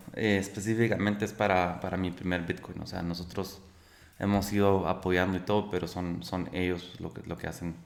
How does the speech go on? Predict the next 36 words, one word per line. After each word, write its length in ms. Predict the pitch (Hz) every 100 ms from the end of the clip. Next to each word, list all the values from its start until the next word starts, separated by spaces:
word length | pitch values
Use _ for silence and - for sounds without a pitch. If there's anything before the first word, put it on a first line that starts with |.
| - - _ - - _ _
los 160 | - 90
que 80 | 90
han 80 |
hecho 220 | 87 87 85
todo 260 | 101 101
y 60 | 98
hemos... 480 | 92 92 85 - - - - - - _
Pues 160 | 160 143
yo 100 | 123
creo 160 | 143
que 80 | 127
han 120 | 113
creado 360 | 113 110 107 104
algo 160 | 107
impresionante. 560 | 113 110 87 87 92 - - - - - -
Yo, 400 | 107 110 104 - - - - - - _ _ _ _ - - 60 -
el 160 | - 127
momento 380 | 117 110 120 -
para 180 | 120 107
mí 100 | 110
fue 160 | 127
muy 220 | 117 120
especial 580 | 120 120 107 - 120 117
estando 340 | 107 - 104 104
ahí 100 | 107
en 60 |
El 100 | 107
Salvador. 880 | 101 104 90 92 101 110 110 110 - -
Eh, 280 | 92 92 90 90 -
ahorita 300 | - 95 110
hace 220 | 104 110 - - - - _ _
poco, 260 | 101 - 98
se, 280 | - 87 85 -
hace 180 | - 92
cinco 320 | 92 95 92
días, 400 | 92 98 101 -